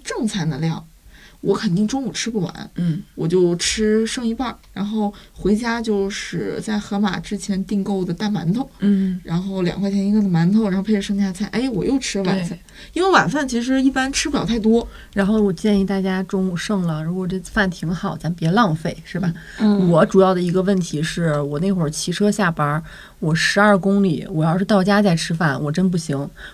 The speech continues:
Speaker 2: 我在路上就跟那开长途货车似的，直打晃了就。
Speaker 1: 嗯。
Speaker 2: 我中间会在路上停下来找七幺幺，然后补充一下。后来我就觉得不行，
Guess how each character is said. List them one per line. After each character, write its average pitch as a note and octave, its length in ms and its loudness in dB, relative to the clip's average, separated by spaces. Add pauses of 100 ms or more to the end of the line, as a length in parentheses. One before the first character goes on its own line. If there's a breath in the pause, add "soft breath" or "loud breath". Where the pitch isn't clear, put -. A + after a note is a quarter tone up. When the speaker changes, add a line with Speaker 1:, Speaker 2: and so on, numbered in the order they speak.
Speaker 2:
我 D#3 120 4
在 F#3+ 160 6
路 G#3 180 8
上 D3+ 140 6
就 D#3+ 80 6
跟 G3+ 140 4
那 F3+ 100 6
开 F#3+ 280 2
长 F3 200 0
途 G3 120 6
货 F#3+ 180 2
车 G#3 280 6
似 F3+ 140 2
的， D3 60 -2
直 E3 120 -4
打 D#3+ 120 4
晃 F3+ 300 4
了 - 80 -8
就。 D3 100 -8 (380 loud breath)
Speaker 1:
嗯。 F#3 80 2
Speaker 2:
我 F3 40 10
中 G#3+ 180 8
间 A3 240 8
会 G#3+ 140 8
在 G3+ 160 8
路 G#3 140 8
上 F3 120 4
停 E3 200 2
下 F#3 60 6
来 F3 180 4
找 E3 180 2
七 D#3+ 160 0
幺 F#3+ 160 8
幺， F#3 220 6
然 E3 160 2
后 F3 180 2 (300)
补 E3 120 0
充 G3+ 260 8
一 E3+ 80 4
下。 D#3+ 220 -2 (580 loud breath)
后 G#3 140 6
来 G3 80 8
我 E3 80 6
就 D#3+ 80 4
觉 E3 80 4
得 F#3 60 2
不 F#3+ 100 2
行， D#3 240 0